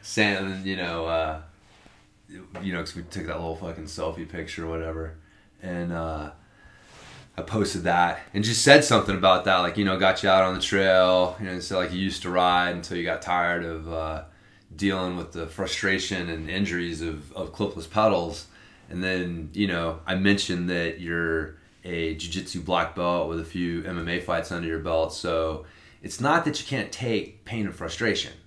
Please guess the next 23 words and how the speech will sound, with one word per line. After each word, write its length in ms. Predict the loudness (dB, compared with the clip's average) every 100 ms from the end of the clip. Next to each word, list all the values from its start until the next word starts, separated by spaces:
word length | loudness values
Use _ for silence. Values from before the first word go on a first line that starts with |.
| -8
right? 160 | -4 2
'Cause 80 | 4
that's 180 | 6
one 160 | 6 6
of 80 | 6
the, 180 | 4 2
the 180 | -2 -2
things 300 | 2 2 2
that 80 |
people 260 | 2 2 0
will 100 | -2
throw 160 | 0 4
out 240 | 4 4
there 100 | -2
is 80 | -4
like, 120 | -4
"Oh, 180 | -4 -2
you 160 | 0 -2
just 160 | -4
couldn't 240 | -4 -4 -2
hack, 320 | -2 -2 -2
you 80 | -4
know, 340 | -2 -4 -6